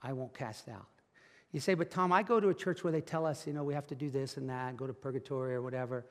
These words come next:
I said, Well, you need to you need to start reading this book. This is the Word of God.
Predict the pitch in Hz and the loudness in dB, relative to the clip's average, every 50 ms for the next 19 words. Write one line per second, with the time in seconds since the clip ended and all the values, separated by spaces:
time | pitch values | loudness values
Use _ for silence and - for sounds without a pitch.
0 | - - - - - - _ _ _ 139 143 - - 165 151 156 156 180 190 202 | -18 -20 -20 -20 -20 -20 _ _ _ -8 -8 -4 -2 0 2 2 2 2 4 2
1 | 196 196 - - 165 147 139 131 - - - - - - _ _ _ _ _ _ | 2 2 2 2 4 4 4 2 -2 -6 -14 -20 -20 -20 _ _ _ _ _ _
2 | - 139 160 180 170 139 127 - - 147 135 131 - - - - - 147 151 139 | -2 2 2 2 2 2 0 -2 -2 -2 -4 -4 -6 -10 -16 -6 -2 -2 0 0
3 | 135 127 113 139 147 135 - - 143 131 117 - _ - - - _ _ _ _ | -2 -2 -2 -2 -2 -2 -6 -10 -12 -12 -12 -12 _ -18 -20 -20 _ _ _ _
4 | _ _ _ _ _ _ _ _ _ _ _ _ 139 - - 147 120 117 127 120 | _ _ _ _ _ _ _ _ _ _ _ _ -10 -8 -8 -8 -8 -6 -6 -6
5 | 120 120 120 110 113 - 123 123 120 110 | -6 -8 -8 -12 -12 -12 -10 -10 -10 -10